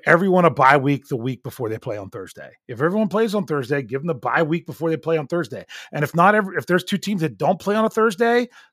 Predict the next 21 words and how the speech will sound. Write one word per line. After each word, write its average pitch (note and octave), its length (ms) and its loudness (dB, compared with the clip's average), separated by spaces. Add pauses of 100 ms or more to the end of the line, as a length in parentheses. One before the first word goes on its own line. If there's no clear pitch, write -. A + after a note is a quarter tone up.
guess F3 240 2
what? D#3 360 4
Put - 240 -4
two F#3 160 2
games E3+ 260 4
on D#3 100 4
a D3+ 60 6
Thursday A2+ 400 -6
somewhere F#2 500 -12 (360)
just C#3+ 400 6
to A#3+ 80 0
do F#3+ 260 4
it, D3+ 180 2 (260)
to C#3 60 -8
make C3 220 -4
it B2 140 -8
even F3 320 2
for G#3 180 0
everyone, F3 440 2 (220)
but D#3 120 -8
have E3+ 180 -4